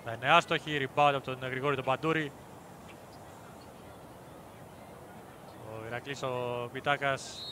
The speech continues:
για δύο, υπάρχει σφύριγμα, δεν υπάρχει. Σουτ, υπάρχει, έχει προηγηθεί φάουλ. Όχι, έχει πατήσει τη γραμμή πίσω του ο Ηράκλης ο Πιτάκας.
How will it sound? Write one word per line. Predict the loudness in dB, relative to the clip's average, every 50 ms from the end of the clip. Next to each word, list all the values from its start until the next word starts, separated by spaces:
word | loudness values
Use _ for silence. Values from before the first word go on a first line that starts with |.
| -8 -8 -8 -6
για | -4 -4 -4
δύο, | -2 0 4 6 6 6
υπάρχει | 6 6 4 2 2 0 -6 -6
σφύριγμα, | -4 -4 -2 -2 -2 -2 0 2 2 4 4
δεν | 2 0 -2
υπάρχει. | 0 0 0 -2 -2 -2 -8 -12 -12 -12 -12 -14 -16 -16 -16 -16 -16 -16 -16 -16 -16 -16 -16 -16 -16 -14 -12
Σουτ, | -10 -6 -2 0 0 0 0 -2 -6 -10 -14 -14 -14 -16 -16 -10 -6
υπάρχει, | -4 -4 -4 -4 -6 -10 -10 -8 -8
έχει | -8 -6 -2
προηγηθεί | 0 0 0 0 0 -2 0 0 0
φάουλ. | 4 8 8 10 10 8 6 4 -2 -8 -14 -16 -16 -16 -16 -16 -16 -16 -16 -16 -16 -16 -16 -16 -16 -16 -16 -16 -14 -14 -14 -16 -16 -16 -16 -16 -16 -16 -16 -14 -10
Όχι, | -8 -8 -6 -8
έχει | -8 -8 -4 -2 0 0 0 2
πατήσει | 0 0 0 0 -2 -4 -2 -4 -4 -4
τη | -4 -4 -4
γραμμή | -2 0 2 2 2 2 -2 -6 -6 -10 -16 -16 -16 -16 -16 -16 -16 -16 -12 -8
πίσω | -8 -6 -6 -6 -6
του | -6 -8 -8 -10 -10 -14 -16 -16 -16 -16 -16 -16 -16 -14 -12 -6
ο | -4 -2 -2 -2 -2 -2 -2 -2
Ηράκλης | 0 -2 -2 -2 -4 -8
ο | -6
Πιτάκας. | 0 4 6 6 6 6 2 0 0 -6